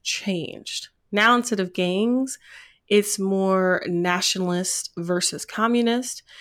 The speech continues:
and the Japanese Imperial Army is a looming threat. So when there are a number of murders that take place throughout the city, Rosalind is reassigned to infiltrate the world of foreigners to find out who's committing them.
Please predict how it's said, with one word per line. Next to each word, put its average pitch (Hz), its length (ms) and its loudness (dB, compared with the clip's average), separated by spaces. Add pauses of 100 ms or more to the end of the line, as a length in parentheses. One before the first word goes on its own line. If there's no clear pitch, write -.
(280)
and 190 100 4
the 180 60 4
Japanese 190 480 0
Imperial 180 640 -4
Army 156 360 -4
is 180 240 -8
a 160 240 -4 (280)
looming 175 460 -2
threat. - 460 -10 (360)
So 190 140 -2
when 196 120 4
there 202 120 4
are 190 220 6
a 185 100 4
number 190 500 2 (160)
of 170 540 -2 (280)
murders 202 500 4
that - 160 -6
take 170 200 -4
place - 280 -6
throughout 160 180 -6
the - 60 -14
city, 202 480 -4 (160)
Rosalind 190 480 2
is 185 160 -2
reassigned 170 720 -2
to 185 180 -4
infiltrate 180 540 -4
the 190 80 -2
world 190 200 -6
of - 120 -8
foreigners 262 480 2
to 262 100 -2
find 185 300 0
out 190 160 -2
who's 175 240 -6
committing 185 340 -4
them. - 260 -12